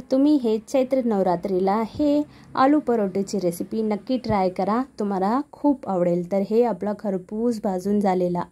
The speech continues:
आहे, तुम्ही बघू शकता. दोन्ही बाजूने व्यवस्थित आपण हे पराठा भाजून घेतलेला आहे.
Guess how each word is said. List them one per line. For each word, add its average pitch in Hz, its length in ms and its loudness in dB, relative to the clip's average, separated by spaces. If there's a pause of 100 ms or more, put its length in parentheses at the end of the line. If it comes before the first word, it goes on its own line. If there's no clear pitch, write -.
आहे, 220 360 -2
तुम्ही 208 240 -2
बघू 202 260 -2
शकता. 220 420 -8 (500)
दोन्ही 240 300 2
बाजूने 202 520 0
व्यवस्थित 208 720 -4
आपण 202 280 -4
हे 190 220 -2
पराठा 185 420 -2
भाजून 196 300 0
घेतलेला 185 460 0
आहे. 208 380 0